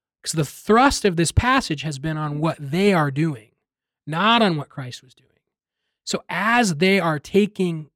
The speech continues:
captive thoughts, they are getting closer to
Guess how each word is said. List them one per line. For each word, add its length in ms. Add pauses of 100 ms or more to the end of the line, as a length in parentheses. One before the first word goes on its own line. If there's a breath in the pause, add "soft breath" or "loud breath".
captive 600 (100)
thoughts, 720 (480)
they 500
are 220
getting 240
closer 960 (380)
to 400